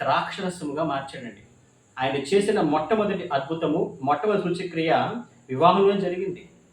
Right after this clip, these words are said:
వివాహం అన్నిటికంటే ఘనమైనదని కూడా దేవుని వాక్యం చెప్తుందండి. అంటే దేవుడు ఒక వివాహానికి, వివాహం ఏమిస్తుందంటే, ఒక వివాహం ఒక కుటుంబాన్ని ఏర్పరుస్తుందండి. అంటే ఒక కుటుంబానికి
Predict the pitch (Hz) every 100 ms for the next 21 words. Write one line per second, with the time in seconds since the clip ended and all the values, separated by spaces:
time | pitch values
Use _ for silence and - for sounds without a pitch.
0 | _ _ 135 156 208 220 214 - 151 220
1 | 214 208 208 208 - 143 185 220 208 208
2 | 175 180 170 - - - - 160 196 196
3 | 160 - - 196 190 - 185 - - -
4 | _ _ _ - 170 185 131 202 247 233
5 | - 190 240 - 160 156 156 196 220 202
6 | 180 170 120 - 135 175 226 226 196 202
7 | 220 180 180 190 175 147 165 220 214 175
8 | 180 202 226 208 196 - 196 - 165 120
9 | - _ 160 185 - - 175 233 226 196
10 | 185 208 156 - -